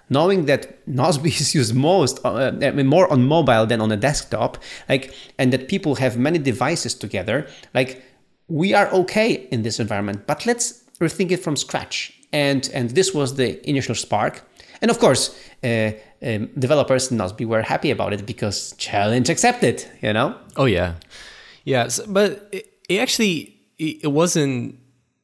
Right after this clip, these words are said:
Speaker 2: it wasn't that easy. It wasn't like Tom said,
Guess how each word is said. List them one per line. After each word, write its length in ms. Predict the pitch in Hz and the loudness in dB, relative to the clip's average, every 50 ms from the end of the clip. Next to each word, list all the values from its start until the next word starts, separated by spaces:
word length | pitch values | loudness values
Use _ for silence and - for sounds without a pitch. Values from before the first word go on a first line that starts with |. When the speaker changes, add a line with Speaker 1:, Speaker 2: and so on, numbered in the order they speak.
| _ _ _ | _ _ _
Speaker 2:
it 100 | - 139 | 0 2
wasn't 460 | 151 175 180 175 170 131 117 113 - | 2 2 2 2 2 2 0 0 0
that 200 | - 123 117 110 | 0 0 0 0
easy. 580 | - 113 117 120 113 101 98 101 87 85 - - _ _ - | 0 -2 -4 -2 -4 -4 -6 -6 -8 -8 -10 -14 _ _ -4
It 80 | - 131 | -2 0
wasn't 480 | 135 151 180 208 208 214 196 185 - | 2 2 2 2 4 2 0 0 0
like 440 | 143 123 120 120 113 113 - - - - - _ _ - | 2 2 4 4 2 0 -2 -8 -16 -18 -20 _ _ -6
Tom 180 | - 139 127 127 | -2 0 0 0
said, 520 | - - 135 123 120 120 120 117 120 123 | 0 2 2 2 4 4 2 2 0 -4